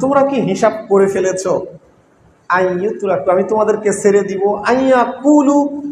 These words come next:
শুধু এই কথা বলার কারণে আমান্না, আমি ঈমান এনেছি, তুমি শুধুমাত্র এই কথা বলবা,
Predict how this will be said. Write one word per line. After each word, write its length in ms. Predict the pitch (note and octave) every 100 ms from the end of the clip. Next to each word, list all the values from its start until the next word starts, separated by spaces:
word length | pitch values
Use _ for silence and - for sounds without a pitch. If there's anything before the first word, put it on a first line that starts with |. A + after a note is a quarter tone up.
| -
শুধু 200 | - A#3
এই 260 | A#3+ C4 C4+
কথা 220 | C4+ B3+
বলার 340 | A3 G#3+ G#3
কারণে 420 | G#3 F#3+ F#3+ F#3 F3+
আমান্না, 680 | F#3 G#3 G3 E3+ D3+ C3+ - _ _ - -
আমি 400 | F#3+ A3+ C#4 A#3+
ঈমান 260 | G#3+ A#3
এনেছি, 500 | A#3 G#3 G3 - E3 -
তুমি 200 | A3 A#3
শুধুমাত্র 580 | - G#3+ A3 G#3+ G#3+
এই 180 | G#3 G3 G3
কথা 200 | G3 G3
বলবা, 760 | D#3 E3 E3 D#3 D#3+ C#3+ D#3+